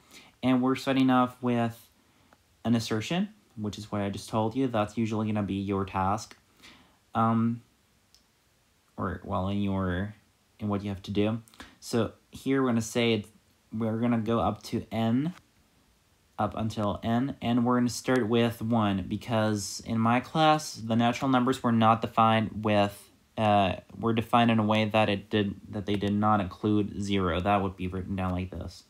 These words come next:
denoted like this. So, uh, yeah. Um, and then we're just gonna say n.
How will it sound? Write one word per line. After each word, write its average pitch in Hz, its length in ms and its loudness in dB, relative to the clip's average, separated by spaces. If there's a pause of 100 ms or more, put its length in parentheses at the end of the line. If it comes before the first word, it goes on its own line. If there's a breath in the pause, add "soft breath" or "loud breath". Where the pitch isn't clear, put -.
(140)
denoted - 300 -8
like 104 180 -4
this. 165 300 0 (720 loud breath)
So, 113 540 2
uh, 104 420 0
yeah. 147 220 0 (600 soft breath)
Um, 120 460 2
and 123 220 2
then 139 220 4
we're 135 100 4
just 123 180 -6
gonna 127 140 2
say 113 540 -2
n. 101 380 0